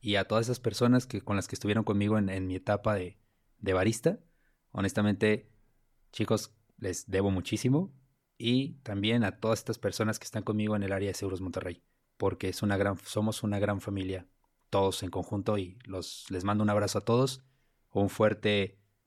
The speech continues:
reconocimiento también y abrazo para Nisa, mi novia, creo que es mi mano derecha general, ella es mi impulso, ella es la que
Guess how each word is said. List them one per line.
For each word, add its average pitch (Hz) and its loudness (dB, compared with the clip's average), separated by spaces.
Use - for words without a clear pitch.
reconocimiento 107 2
también 107 4
y 104 4
abrazo 101 2
para 95 0
Nisa, 120 0
mi 113 -2
novia, 101 0
creo 101 -6
que 98 -2
es - -12
mi 95 -8
mano 107 0
derecha 104 -2
general, 95 0
ella 95 -2
es - -12
mi 98 -4
impulso, 117 2
ella 101 -2
es 101 -4
la 104 -4
que 92 -8